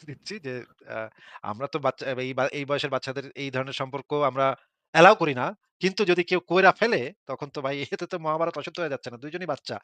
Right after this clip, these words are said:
দুই জনই অল্প বয়স। এখানে কোন ক্রাইম ঘটতেছে না। ক্রাইম না ঘটলে আমরা সেটা নিয়ে খুব বেশি মাথা ঘামাই না। তারপরে আমরা স্কুল কলেজ থেকে সেই জিনিসগুলা শিক্ষা দেই। কিন্তু তারপরেও যদি কইরা ফেলে, তখন তো আর কিছু করার নেই। আমরা মানে দেইখাও না দেখার ভান করতে হবে এবং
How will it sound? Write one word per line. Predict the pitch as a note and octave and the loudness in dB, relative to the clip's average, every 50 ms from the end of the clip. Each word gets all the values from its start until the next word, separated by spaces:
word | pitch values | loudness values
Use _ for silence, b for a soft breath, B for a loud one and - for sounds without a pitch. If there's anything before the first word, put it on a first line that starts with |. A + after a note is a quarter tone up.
| _ _ _ _ _ - | _ _ _ _ _ -8
দুই | B2+ C#3+ | -4 -2
জনই | D3+ F3+ G3 F#3 | -2 2 4 2
অল্প | D#3 - | 2 2
বয়স। | D3+ C3 B2+ A#2+ - | 0 -2 -2 -2 -2
এখানে | B2 C#3+ D#3 | -4 -4 -6
কোন | D#3 D#3 D#3+ | -6 -8 0
ক্রাইম | - F3 F3+ G3 G3+ | 4 6 6 6 6
ঘটতেছে | F#3 D3 - - C3+ - - G#2 | 2 -4 -6 -6 -8 -10 -10 -12
না। | G2+ - _ _ _ _ _ - | -14 -16 _ _ _ _ _ 2
ক্রাইম | C#3 D3 D#3+ F3+ F#3 | 6 6 6 6 6
না | F#3 F3 E3 | 4 2 2
ঘটলে | D#3 E3+ E3+ F3+ F#3 | 2 -2 0 2 2
আমরা | D#3+ C#3 C#3+ D3 | 2 2 2 -2
সেটা | - D3 C#3+ C#3 | -4 -4 -6 -8
নিয়ে | C#3+ D3+ E3 F#3 A3 - _ _ _ _ _ _ _ _ - | -8 -8 -8 -8 -8 -10 _ _ _ _ _ _ _ _ -2
খুব | G#3 A#3 F3+ | -2 2 4
বেশি | A3 G#3 - F#3+ | 4 4 4 4
মাথা | F3 D#3+ - C#3+ | 2 0 0 -2
ঘামাই | C#3 C3 C3 A#2 | -2 -2 -4 -4
না। | A2+ | -4
তারপরে | - C3+ D3 D3+ F#3 G3 G3+ | -2 0 0 2 4 6 6
আমরা | F3 D#3+ F3 E3+ | 6 6 4 0
স্কুল | - - E3+ E3 | -2 -4 -6 -4
কলেজ | - E3 E3 D#3+ - - | -2 -2 -2 -2 -2 -6
থেকে | - D#3 - G#3 A3+ | -8 -6 -6 -6 -4
সেই | - D3 | -4 -6
জিনিসগুলা | C3+ C#3 C#3+ C#3 C3+ C#3+ C#3+ | -8 -8 -10 -6 -4 -2 -2
শিক্ষা | - F3 - - G#3+ | -2 -2 0 0 0
দেই। | E3+ C#3 C3 A#2 - b b b b _ _ _ | 2 0 -4 -6 -10 b b b b _ _ _
কিন্তু | - D#3 D#3+ | -6 0 4
তারপরেও | - D3+ C#3+ F3 G#3+ A#3 | 4 4 6 6 4 2
যদি | A#3 A3 - | 2 0 2
কইরা | - G#3+ A3 G#3 | 6 6 8 8
ফেলে, | G3+ G#3+ F#3 D3 D3 | 8 6 6 4 2
তখন | - E3+ F3 | 2 -2 -4
তো | G3+ A3 | -4 -6
আর | G#3 - | -6 -6
কিছু | F3+ - F3 | -8 -8 -4
করার | E3 D3 C#3+ | -4 -4 -4
নেই। | C#3 C#3+ C#3+ | -4 -8 -12
আমরা | C#3 C3+ C3+ - _ - | -10 -12 -12 -14 _ -16
মানে | C3 B2+ C3 B2+ - - _ - - - - | -16 -14 -14 -14 -16 -18 _ -20 -18 -6 -2
দেইখাও | - F3+ - F#3 F#3 | 0 2 4 4 4
না | F3+ E3 | 4 4
দেখার | D3+ D3 D#3 D3+ | 4 2 2 2
ভান | C3+ C#3 C#3 | 2 0 -2
করতে | - - - C3 | -4 -6 -4 -4
হবে | B2+ B2 C3+ | -4 -2 -4
এবং | B2+ B2+ C3 | -6 -8 -10